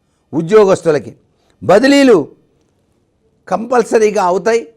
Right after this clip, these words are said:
అధికారుల యొక్క మన్నన కూడా పొందుతారు. కేంద్ర రాష్ట్ర ప్రభుత్వాల్లో పనిచేసే వారికి మంచి అభివృద్ధి, గుర్తింపు కూడా లభిస్తుంది. గతంలో ఉన్నటువంటి కోర్టు కేసుల నుంచి విముక్తి కూడా లభిస్తుంది.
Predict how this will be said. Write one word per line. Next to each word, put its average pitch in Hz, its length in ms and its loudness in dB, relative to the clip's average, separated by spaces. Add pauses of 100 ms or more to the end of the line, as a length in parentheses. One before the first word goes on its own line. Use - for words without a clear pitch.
(320)
అధికారుల 233 540 -2
యొక్క 202 220 -2
మన్నన 190 420 -2
కూడా 185 280 2
పొందుతారు. 180 640 0 (520)
కేంద్ర 254 400 4
రాష్ట్ర 226 580 0
ప్రభుత్వాల్లో 220 800 2
పనిచేసే 196 540 -2
వారికి 185 560 -2 (460)
మంచి 220 500 -4
అభివృద్ధి, 185 600 -4 (500)
గుర్తింపు 190 760 -6
కూడా 185 240 0
లభిస్తుంది. 185 720 -6 (460)
గతంలో 269 500 6
ఉన్నటువంటి 220 440 0
కోర్టు 254 440 2
కేసుల 208 380 0
నుంచి 185 440 -6 (580)
విముక్తి 214 500 -8
కూడా 202 340 -2
లభిస్తుంది. 190 640 -8